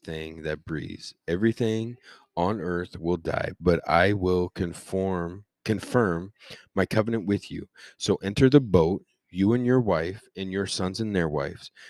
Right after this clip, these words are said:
Bring a pair of every kind of animal, male and female, into the boat with you to keep them alive during the flood, to keep them alive during the flood. Pairs of every kind of bird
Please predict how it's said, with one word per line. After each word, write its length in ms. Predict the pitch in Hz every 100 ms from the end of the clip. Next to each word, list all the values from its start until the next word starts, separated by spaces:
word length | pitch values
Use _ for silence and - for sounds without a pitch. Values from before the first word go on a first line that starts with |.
| _ 95
Bring 440 | 92 107 117 113
a 120 | 92
pair 520 | - 127 101 107 110
of 180 | - 85
every 240 | 78 90 113
kind 280 | 113 117
of 100 | 143
animal, 400 | 113 87 82 98 _ _ _
male 320 | 82 87 85
and 140 | 117 117
female, 400 | 107 87 87 85 _ - _
into 280 | 98 98 120
the 100 | 127
boat 320 | 101 87 87 _
with 380 | 85 101 113 -
you 100 | 85
to 160 | -
keep 220 | 90 87 -
them 160 | 92
alive 440 | 101 139 117 - _ - - - _
during 320 | 104 117 131
the 80 | 123
flood, 460 | - - 113 - - _ _ _ _ _ _ _
to 80 | -
keep 160 | - 107
them 140 | 101
alive 180 | 95 85
during 220 | 87 85
the 80 | 76
flood. 220 | - 76 _ _ _ _ _ _ _ _ _ _ _ _ _ _ _ _ _ _ - - - _ _
Pairs 320 | 104 120 110
of 120 | 95
every 260 | 95 101 117
kind 300 | - 107 110
of 120 | 117
bird 360 | 98 78 87